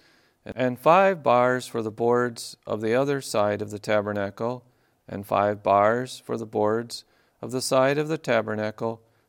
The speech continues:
for the two sides westward. And the middle bar in the midst of the boards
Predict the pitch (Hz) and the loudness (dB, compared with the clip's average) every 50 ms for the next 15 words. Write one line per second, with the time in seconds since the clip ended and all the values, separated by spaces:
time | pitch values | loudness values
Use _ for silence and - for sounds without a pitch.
0 | _ _ _ - 113 110 110 110 - - 135 135 127 - - 113 110 107 110 110 | _ _ _ -8 -6 -6 -6 -8 -4 -4 -4 -4 -2 -2 0 0 0 0 0 -2
1 | 107 107 - - - - 107 104 101 95 95 - - - 95 95 98 - - _ | -6 -8 -14 -18 -12 -6 -2 0 0 0 -2 -6 -12 -10 -10 -10 -10 -10 -14 _
2 | _ _ _ _ _ _ _ _ _ _ _ - - 101 101 104 104 110 120 123 | _ _ _ _ _ _ _ _ _ _ _ -10 -8 -6 -4 -4 -2 0 0 2
3 | 135 151 165 147 - 117 110 110 113 117 127 139 147 143 147 156 - 110 107 104 | 2 2 0 0 2 2 4 4 4 2 2 0 -4 -6 -12 -14 -12 -10 -10 -8
4 | 104 110 120 127 - - - 131 123 139 127 - 120 110 107 104 104 107 110 - | -6 -6 -6 -4 -6 -8 -8 -8 -8 -8 -6 -2 0 2 2 2 0 -2 -6 -10
5 | - - | -16 -18